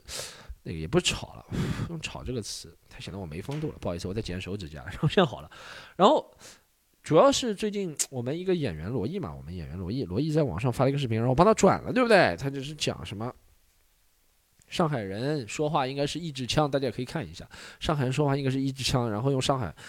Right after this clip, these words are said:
用上海话说的，然后一个视频我帮他转了，还不错的收听量，然后对他本人粉丝增长也不错。然后，呃，这个了，这个其实导火线就是有个人，我也不知道是谁，然后在转了也还说，因为罗毅艾特我，所以每条转我都会看到。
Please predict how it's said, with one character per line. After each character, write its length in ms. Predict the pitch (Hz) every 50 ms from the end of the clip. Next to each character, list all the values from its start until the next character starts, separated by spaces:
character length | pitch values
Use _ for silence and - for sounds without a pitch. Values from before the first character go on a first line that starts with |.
| - - -
用 100 | - 180
上 140 | 175 247 208
海 100 | 151 120
话 160 | 110 120 92
说 300 | - - - - 104 85
的， 120 | 80 67 62
然 100 | 62 65
后 80 | 73 73
一 20 |
个 80 | 69 101
视 140 | - -
频 80 | 87 87
我 60 | 78
帮 100 | 90 104
他 60 | 107
转 260 | 117 - - 82 58 50
了， 80 | 50 -
还 160 | 92 101 117
不 120 | 127 139
错 260 | - - - 196 175
的 240 | 104 - - - - _ _ _ _ -
收 180 | - - 107 104
听 140 | - 104
量， 140 | 101 98 78
然 80 | 67 73
后 40 | 101
对 140 | - 151
他 100 | - 139
本 160 | 139 135 107 82
人 140 | 71 85 107
粉 140 | - 95 80
丝 140 | - -
增 100 | 95 92
长 100 | 90 82
也 80 | 76 71
不 80 | 76 90
错。 240 | - - - 92
然 100 | 78 82 123
后， 80 | 151
呃， 280 | 170 151 160 165 156 151 147 151 151 - - -
这 220 | - - 294 269
个 100 | 190 170
了， 80 | 123 127
这 100 | 160 247
个 60 | 226
其 80 | - -
实 100 | 196 202
导 160 | 170 185 202
火 100 | 202 170
线 160 | 127 - 202
就 100 | 185 180
是 120 | 151 147 156 - - - - - - -
有 340 | - 147 160 135 113 113 120
个 140 | 131 202 220
人， 640 | 165 139 107 92 101 143 202 226 196 120 92 87 - _ _ _ _ _ _ - - - - -
我 100 | - 156
也 40 | 156
不 60 | 139
知 80 | 135
道 60 | 143 123
是 140 | - -
谁， 460 | - - - - - 82 80 107 123 123
然 240 | 101 95 98 104
后 200 | 117 123 110 101 95 - - - - - - - - - -
在 340 | - - 165 139 123 110 104
转 320 | - - - 139 104 80
了 140 | 69 85 135
也 60 | 147
还 120 | 117 113 117
说， 400 | - - - - 156 156 143 123
因 140 | 156 214 254
为 80 | 233
罗 120 | 175 151 165
毅 60 | 196
艾 140 | 226 240 185
特 100 | 143 131
我， 60 | 113
所 120 | 104 143
以 40 | 151
每 100 | 147 101
条 160 | - - 139
转 180 | 151 - 107 95
我 60 | 78
都 80 | 80 101
会 80 | 127
看 280 | 139 - - - - 101
到。 180 | 95 80 -